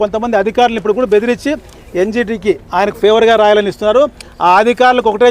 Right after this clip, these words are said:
చెప్తున్నా, ఈరోజు మీరు ఆయనకు బెదిరి నిజంగా తప్పుడు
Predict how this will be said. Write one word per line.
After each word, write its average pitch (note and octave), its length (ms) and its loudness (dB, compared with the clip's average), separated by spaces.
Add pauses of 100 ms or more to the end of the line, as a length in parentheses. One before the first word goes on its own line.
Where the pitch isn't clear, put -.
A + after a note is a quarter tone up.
చెప్తున్నా, A3 340 -2 (340)
ఈరోజు A#3 420 -2 (100)
మీరు A#3 240 2 (200)
ఆయనకు G#3+ 300 0
బెదిరి A3+ 280 2 (560)
నిజంగా A#3 360 0 (120)
తప్పుడు A#3 260 -2